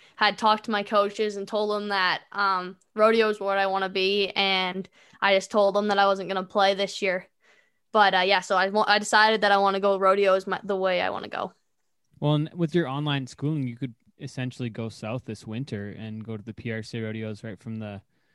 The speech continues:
Speaker 2: right from October first, essentially, right? And you could go and make a run at the N F R now.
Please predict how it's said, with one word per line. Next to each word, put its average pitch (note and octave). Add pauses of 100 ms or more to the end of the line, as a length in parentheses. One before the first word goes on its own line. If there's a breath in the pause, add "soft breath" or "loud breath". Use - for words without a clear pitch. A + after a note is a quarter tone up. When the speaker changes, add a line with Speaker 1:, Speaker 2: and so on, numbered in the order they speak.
(440)
Speaker 2:
right C#3+
from C3
October A#2
first, E3+
essentially, A2
right? A2
And A#2
you A#2+
could A2+
go A#2
and A2
make A2
a G#2+
run A2
at G#2
the G#2
N G#2
F G#2+
R A#2+
now. -